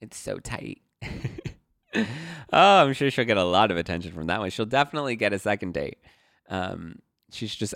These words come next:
own it. "I have a s-, I have a tight throat. It's gonna, I'm gonna choke on it." Um, but yeah, new episodes of Beverly Hills airing now. I'm enjoying the new season of Beverly Hills. I think it's been a good one thus far. Curious to see what else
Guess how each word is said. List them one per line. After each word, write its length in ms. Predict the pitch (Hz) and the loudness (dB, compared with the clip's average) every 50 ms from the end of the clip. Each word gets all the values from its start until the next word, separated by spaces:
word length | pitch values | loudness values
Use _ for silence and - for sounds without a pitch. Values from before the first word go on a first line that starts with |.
| - | 0
own 180 | 113 117 123 - | 0 2 2 0
it. 140 | - - - | -4 -6 -4
"I 100 | 85 90 | -4 -4
have 140 | 92 101 | -2 -4
a 20 | 98 | -4
s-, 160 | 87 - - - - | -8 -8 -12 -12 -10
I 80 | - | -8
have 120 | 87 85 87 | -8 -6 -8
a 60 | 87 | -8
tight 340 | - - - 85 90 - - | -10 -10 -10 -10 -10 -10 -8
throat. 380 | - 87 98 104 - - - - - - | -4 -4 -2 -2 -4 -6 -8 -14 -20 -20
It's 160 | - - - | -20 -20 -16
gonna, 420 | - - 92 87 85 85 - - - _ _ _ _ | -12 -10 -8 -8 -8 -8 -10 -14 -16 _ _ _ _
I'm 160 | - 95 98 | -14 -10 -8
gonna 220 | 95 87 87 87 90 | -8 -6 -8 -8 -10
choke 320 | - - 98 107 - - | -8 -8 -6 -6 -6 -8
on 120 | - - | -10 -10
it." 140 | 71 73 - - - _ _ _ _ - - _ _ _ _ - - - - - - - _ _ _ _ _ _ - 87 87 107 101 87 80 - _ _ | -10 -12 -14 -16 -20 _ _ _ _ -18 -18 _ _ _ _ -16 -16 -16 -16 -16 -20 -20 _ _ _ _ _ _ -10 -10 -10 -8 -12 -14 -16 -18 _ _
Um, 340 | 120 117 113 113 110 107 107 | 2 2 4 2 2 0 -2
but 140 | 113 147 160 | -2 0 2
yeah, 160 | 156 104 95 | 2 2 2
new 200 | 110 120 131 123 | 2 0 2 2
episodes 360 | 120 120 120 - 120 117 123 | 2 0 2 0 -2 -2 0
of 60 | 117 | 2
Beverly 320 | 107 101 98 104 98 101 92 | 2 2 2 2 0 0 0
Hills 460 | 95 95 90 87 87 87 - - - _ _ _ _ _ _ _ _ _ _ _ _ _ _ - - - _ - | 2 2 2 0 0 -2 -6 -12 -20 _ _ _ _ _ _ _ _ _ _ _ _ _ _ -20 -20 -16 _ -2
airing 320 | 113 110 110 110 107 107 | 0 2 2 2 0 -2
now. 300 | 101 92 90 87 90 92 | -4 -4 -4 -6 -6 -6
I'm 140 | - 110 110 | -4 -4 -4
enjoying 400 | 107 110 107 - 101 98 98 98 | -4 -4 -4 -4 -4 -4 -4 -4
the 60 | 98 | -2
new 160 | 98 101 101 95 | -4 -4 -4 -6
season 280 | - 98 95 95 95 | -6 -10 -10 -8 -8
of 80 | 90 92 | -6 -4
Beverly 320 | 92 92 90 92 90 92 | -4 -6 -6 -6 -8 -8
Hills. 320 | 95 101 95 92 92 90 - - | -8 -6 -6 -8 -8 -10 -10 -8
I 120 | 95 95 | -8 -8
think 220 | 95 - 104 101 104 | -6 -6 -8 -8 -8
it's 140 | 95 - | -10 -10
been 180 | _ - 90 95 | _ -10 -8 -8
a 40 | 92 | -10
good 220 | 92 - 92 92 | -10 -10 -12 -10
one 260 | 92 92 90 90 87 - | -8 -8 -8 -8 -8 -10
thus 420 | - 98 101 87 80 - - - - | -10 -8 -6 -4 -4 -4 -6 -10 -14
far. 640 | - - - 131 135 127 123 120 120 120 120 120 120 - - - - - - _ _ _ _ | -6 2 4 8 8 10 10 10 10 10 8 6 4 -2 -10 -20 -20 -20 -20 _ _ _ _
Curious 380 | - - 117 107 107 107 - | -4 0 2 2 2 0 0
to 100 | - 110 | -2 -6
see 180 | - - 110 104 | -4 -2 0 0
what 240 | 95 92 95 98 95 | 0 2 2 4 4
else 260 | 92 92 95 92 - | 4 4 2 2 0